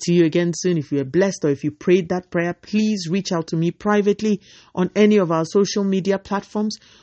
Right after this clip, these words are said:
or you could drop me a line on audio devotional at yahoo dot com or on our website at w w w dot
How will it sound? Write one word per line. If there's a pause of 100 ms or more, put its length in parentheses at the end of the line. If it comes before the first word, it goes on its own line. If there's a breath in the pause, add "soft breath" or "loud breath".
(160 soft breath)
or
you
could
drop
me
a
line
on
audio
devotional
at
yahoo
dot
com
or (120)
on
our
website
at
w
w
w
dot